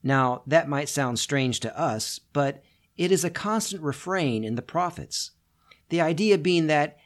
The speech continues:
as long as God's people are suffering under oppression, God's name is profaned among the nations, and that the only way to make God's name revered again is to rescue the people from oppression.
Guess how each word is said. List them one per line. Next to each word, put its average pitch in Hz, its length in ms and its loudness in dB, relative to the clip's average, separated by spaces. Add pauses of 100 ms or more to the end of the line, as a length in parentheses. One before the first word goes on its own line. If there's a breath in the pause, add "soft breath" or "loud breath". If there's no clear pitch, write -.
(100)
as 147 180 0
long 202 320 2
as 151 120 0
God's 175 360 2
people 160 340 -2
are 113 100 0
suffering 135 500 -2
under 117 240 -2
oppression, 104 580 -2 (340 soft breath)
God's 165 460 2
name 160 400 2
is 120 160 -2
profaned 120 760 -2
among 113 260 -2
the 110 80 0
nations, 110 640 -4 (340 soft breath)
and 147 140 2
that 143 120 2
the 165 120 -6
only 214 360 2
way 180 220 2
to 165 60 2
make 160 260 0
God's 156 380 2
name 147 320 4
revered 143 480 0
again 117 560 -2 (580)
is 135 200 0
to 120 100 -4
rescue 165 460 2
the 131 100 0
people 110 480 -4
from 113 240 -4
oppression. 107 560 -4